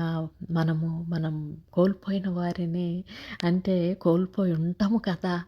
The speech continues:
అనని అనిపిస్తూ ఉంటది. అవునా అండి? కదా? మరి కాలగతులు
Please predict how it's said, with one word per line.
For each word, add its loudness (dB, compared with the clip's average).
అనని -2
అనిపిస్తూ -6
ఉంటది. -6
అవునా -2
అండి? -4
కదా? -2
మరి 0
కాలగతులు 0